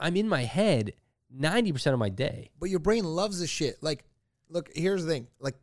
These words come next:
Speaker 2: whatever, whether you believe in religion or not, most religions in today say something along the lines of, "This life here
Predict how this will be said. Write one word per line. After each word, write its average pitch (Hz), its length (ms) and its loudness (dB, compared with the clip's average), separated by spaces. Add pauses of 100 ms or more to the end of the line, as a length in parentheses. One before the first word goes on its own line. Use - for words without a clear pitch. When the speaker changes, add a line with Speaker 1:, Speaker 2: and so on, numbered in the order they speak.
(160)
Speaker 2:
whatever, 160 300 -2
whether 139 500 -4
you 135 200 0
believe 135 400 -6
in 156 80 -2
religion 135 280 -2
or 120 80 -4
not, 117 240 -2 (420)
most 160 540 0
religions 160 800 -2 (840)
in 139 340 -4 (540)
today 131 400 -2 (720)
say 151 600 -2
something 147 580 -4
along 127 260 -2
the 123 80 -4
lines 123 320 0
of, 110 300 -2
"This 143 320 -2
life 180 300 2
here 220 280 0